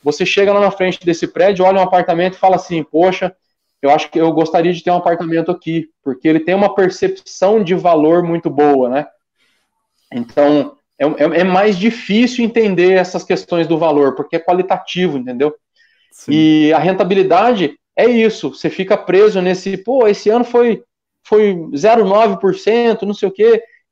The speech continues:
Speaker 1: Às vezes o cara, é, você compra um apartamento pensando em alugar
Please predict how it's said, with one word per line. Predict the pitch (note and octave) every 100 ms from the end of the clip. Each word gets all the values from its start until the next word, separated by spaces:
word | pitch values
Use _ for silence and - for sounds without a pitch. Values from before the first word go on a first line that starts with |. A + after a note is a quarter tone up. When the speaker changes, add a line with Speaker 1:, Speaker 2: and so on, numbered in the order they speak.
| -
Speaker 1:
Às | E3+ E3+
vezes | A#3
o | A3+
cara, | A3+ A3+ F#3
é, | G3 F#3+
você | F#3 G#3+
compra | G3 G3 A3+ A#3+ A3
um | G#3
apartamento | G3+ G3+ G3+ G3 F3 E3+ G#3 G3+
pensando | - F3 - F#3+
em |
alugar | F#3+ F3+ E3